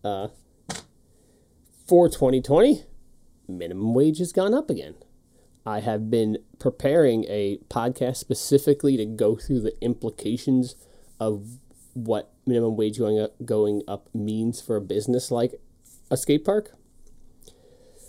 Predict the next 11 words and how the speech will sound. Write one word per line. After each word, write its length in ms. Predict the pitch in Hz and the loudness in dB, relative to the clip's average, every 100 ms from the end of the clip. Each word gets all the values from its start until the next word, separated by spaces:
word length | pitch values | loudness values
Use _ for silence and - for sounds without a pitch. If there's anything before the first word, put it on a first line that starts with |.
| - | -6
But 80 | - | 2
yeah, 100 | 135 | 4
minimum 260 | 127 123 131 | 6 4 6
wage 260 | 127 123 120 | 6 4 2
now 300 | 113 117 120 | -2 0 -2
in 220 | 120 117 | -2 2
New 100 | 120 | 2
York 300 | 120 117 120 | 4 4 2
State 300 | - - 131 - | -2 0 0 0
is 300 | 110 110 - | -4 -4 -10
twelve 840 | - - - - 135 131 143 143 135 | -12 -14 -16 -2 0 4 2 2 -2